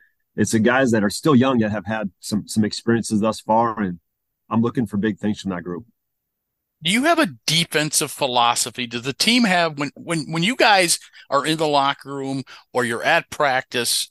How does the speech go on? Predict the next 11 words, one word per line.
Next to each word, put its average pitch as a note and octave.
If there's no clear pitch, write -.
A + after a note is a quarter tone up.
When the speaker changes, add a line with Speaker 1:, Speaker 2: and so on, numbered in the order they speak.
Speaker 2:
and C3+
you're B2
going C#3
into C3+
a, B2+
a, A#2
a B2
game, B2+
do D#3
we, F#3
does, -